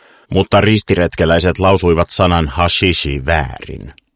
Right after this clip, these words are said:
He toivat Eurooppaan kokonaan toisen nimen, assassiinit. Pyhä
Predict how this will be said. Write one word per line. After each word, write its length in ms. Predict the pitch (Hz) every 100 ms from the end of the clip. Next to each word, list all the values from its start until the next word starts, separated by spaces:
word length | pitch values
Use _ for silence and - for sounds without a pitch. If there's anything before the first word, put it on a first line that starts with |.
| _ _ _ -
He 60 | 78
toivat 300 | - 80 73 -
Eurooppaan 600 | 90 87 76 73 - 73 71
kokonaan 480 | 80 80 69 69 69
toisen 420 | 82 73 67 69
nimen, 320 | 76 65 58 - _ _ _ _ _ _ -
assassiinit. 1200 | 92 - - - - - - 53 52 - - - - _ _ _ _ _ _ _ _ _ _ _ _ _ _ _ _ _ _ _ _ _ _ _ _ _ _ _ _ _ _ -
Pyhä 300 | 107 90 78